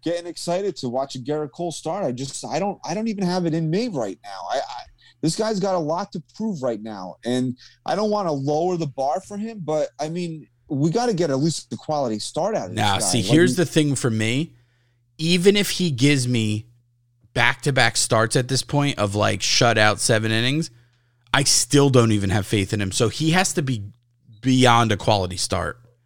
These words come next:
Speaker 1: That's what I just fucking said to you three minutes ago, that he could pitch ten no-hitters and you still wouldn't trust him. You're like, "Oh, give me two and I won't still trust him."
Speaker 2: Oh my God.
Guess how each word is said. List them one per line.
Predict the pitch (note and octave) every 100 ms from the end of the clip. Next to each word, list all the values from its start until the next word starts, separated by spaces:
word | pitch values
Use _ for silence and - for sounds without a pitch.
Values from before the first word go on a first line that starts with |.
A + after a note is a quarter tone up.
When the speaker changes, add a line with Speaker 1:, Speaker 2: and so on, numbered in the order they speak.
| -
Speaker 1:
That's | B2 D#3
what | D3
I |
just | B2+ B2 -
fucking | D3 C3+ A#2
said | - D3+ C3
to | G#2
you | G#2
three | - - B2+
minutes | A#2+ B2+ A#2+ F#2
ago, | E2 F2+
that | G2
he | A2
could | G#2 G#2+
pitch | - A2 -
ten | A#2+ A2+
no-hitters | A2+ A2 A#2 G#2
and | G2
you | G2
still | - G2+
wouldn't | F#2+ F2
trust | - G#2 -
him. | A2+
You're | C3+ D3+
like, | D#3+
"Oh, | D4+ D#4
give | G#3 C#4+
me | D4
two | F#3 D4+ D4
and | C#4+
I | C4
won't | B3+ B3 -
still | A#3+ G#3+
trust | - G3 G3 -
him." | E3 C#3+ -
Speaker 2:
Oh | - - - -
my | -
God. | - - - - -